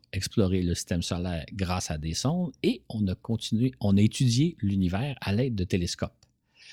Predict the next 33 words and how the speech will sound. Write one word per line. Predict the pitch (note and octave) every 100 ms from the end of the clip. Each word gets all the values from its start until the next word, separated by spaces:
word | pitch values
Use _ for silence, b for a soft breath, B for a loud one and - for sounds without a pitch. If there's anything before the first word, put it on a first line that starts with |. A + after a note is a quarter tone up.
| b b b b b
Si | - -
on | D4 C#3+
pense | E3 G#3+ -
aux |
satellites | G#2 G#2 G2+ B2 -
qu'on | G2+ E2+
place | G#2 A2+
en | E2 E2+
orbite | D#2+ F#2
terrestre, | - D#2 A2 -
là, | D#2
les | D#2
centaines | - G2 F2+ A2 G#2+
de |
satellites | - F2 D#2+ G2 -
qu'on | -
place | F2 -
chaque | -
année, | D2 F2 C#3
il | G2
y | A2+
a |
entre | C#3 F2+ -
autres | G2+ C3+
des | G#2
satellites | E2 F#2 F2+ G2+ A2+
de | F2+ E2 -
télécommunication | - F2+ F2+ E2+ E2 E2 D2+ E2 F#2+ F#3 - _
qui | - D2+
assurent | - F#2+
donc | F2 F2
des | D2+
services. | D#2+ D#2+ D#2+ A#2+ -